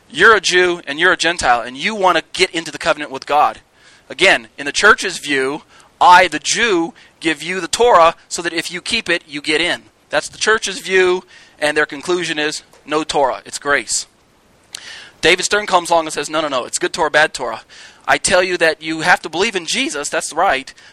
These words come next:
but then after that you can keep the Torah for,"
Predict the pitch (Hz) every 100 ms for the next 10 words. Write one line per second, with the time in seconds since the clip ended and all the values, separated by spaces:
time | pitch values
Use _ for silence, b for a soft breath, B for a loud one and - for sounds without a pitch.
0 | - 156 175 175 - 156 185 123 - 160
1 | 156 151 151 151 - 143 - - 143 -
2 | 147 147 147 143 - 139 135 135 135 135